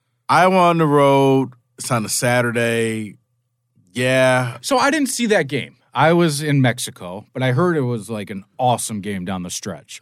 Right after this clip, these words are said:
Speaker 1: Oh,
Speaker 2: When
Speaker 1: whole
Speaker 2: I say
Speaker 1: entire game. Um, I don't think either team had a lead bigger than, well, Iowa jumped out early.
Speaker 2: Yeah, weren't they up, like, ten nothing? Maybe?
Speaker 1: Iowa jumped out early. Uh, was that the ten nothing game?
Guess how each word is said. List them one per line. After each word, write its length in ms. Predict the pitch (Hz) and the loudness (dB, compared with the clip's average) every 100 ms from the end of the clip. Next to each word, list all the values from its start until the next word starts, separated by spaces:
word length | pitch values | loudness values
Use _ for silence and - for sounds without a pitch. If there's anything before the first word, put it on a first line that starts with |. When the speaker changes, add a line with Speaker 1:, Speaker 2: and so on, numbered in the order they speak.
| - | -4
Speaker 1:
Oh, 160 | 139 123 | 0 2
Speaker 2:
When 100 | 165 | 4
Speaker 1:
whole 80 | 165 | 4
Speaker 2:
I 20 | |
say 160 | 117 202 | 2 2
Speaker 1:
entire 240 | 165 143 | 4 2
game. 320 | 127 147 82 - | 0 -6 -8 -8
Um, 520 | 123 127 127 123 123 | -4 -2 -2 -4 -6
I 100 | 135 | -6
don't 140 | 165 | -6
think 200 | 160 160 120 | -6 -8 -10
either 400 | 117 151 160 147 | -12 -6 -4 -6
team 420 | - 160 156 139 | -4 -4 -2 -4
had 220 | 131 131 | -2 -2
a 80 | 120 | -4
lead 720 | 113 123 131 143 147 147 127 127 - _ _ _ _ _ _ 92 | -4 -2 0 0 -4 -8 -10 -12 -16 _ _ _ _ _ _ -10
bigger 320 | 120 120 139 | -8 -4 -4
than, 600 | 120 110 101 95 92 87 80 _ _ _ _ _ _ | -4 -6 -6 -8 -8 -12 -16 _ _ _ _ _ _
well, 140 | 110 135 | -6 0
Iowa 300 | 190 214 165 | 2 2 2
jumped 320 | 151 151 127 | 0 0 2
out 220 | 131 113 - | 0 0 -6
early. 440 | 101 78 65 - _ | -10 -10 -14 -20 _
Speaker 2:
Yeah, 120 | 127 | -6
weren't 220 | 101 113 120 | -4 -6 -4
they 100 | 123 | -6
up, 140 | 123 | -6
like, 180 | 104 90 _ _ _ _ _ _ - | -10 -14 _ _ _ _ _ _ -16
ten 220 | - 113 | -10 -6
nothing? 320 | 104 117 147 | -6 -8 -8
Maybe? 100 | 143 | 0
Speaker 1:
Iowa 260 | 127 160 160 | 2 2 2
jumped 300 | 143 143 131 | 0 0 2
out 200 | 131 - | 0 0
early. 300 | 120 123 117 | -4 -2 -2
Uh, 140 | 110 110 | -4 -6
was 180 | 107 127 | -8 -6
that 140 | 165 | -6
the 60 | 165 | -8
ten 220 | 165 170 | -6 -4
nothing 320 | 165 156 160 | -2 -4 -4
game? 420 | 156 165 165 143 | -4 -4 -4 -6